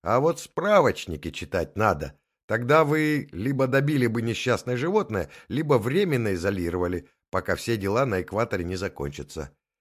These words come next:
Мы, повинуясь законам жанра, проскользнули щучкой через задний вход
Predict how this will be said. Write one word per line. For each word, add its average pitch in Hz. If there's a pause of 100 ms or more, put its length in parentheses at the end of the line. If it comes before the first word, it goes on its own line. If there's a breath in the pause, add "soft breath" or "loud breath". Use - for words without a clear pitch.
(580)
Мы, 151
повинуясь 104
законам 85
жанра, 98 (320 soft breath)
проскользнули 147
щучкой 76
через 80
задний 71
вход -